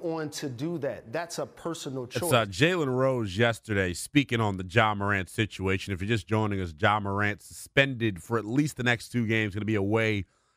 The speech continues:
Speaker 2: from the Memphis Grizzlies after he was caught waving a gun on his Instagram Live. Uh, Jalen Rose with some just real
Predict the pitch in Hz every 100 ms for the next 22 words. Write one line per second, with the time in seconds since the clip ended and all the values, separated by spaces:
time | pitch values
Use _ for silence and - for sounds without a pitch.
0 | _ 143 131 117 123 - 104 80 127 113
1 | 98 110 107 95 104 107 113 101 - 139
2 | 107 101 131 139 127 107 80 78 135 139
3 | 120 110 98 117 117 - 113 110 98 95
4 | 104 110 98 87 - _ _ _ _ 107
5 | 101 95 107 143 123 127 123 101 107 -
6 | 98 107 90 135 156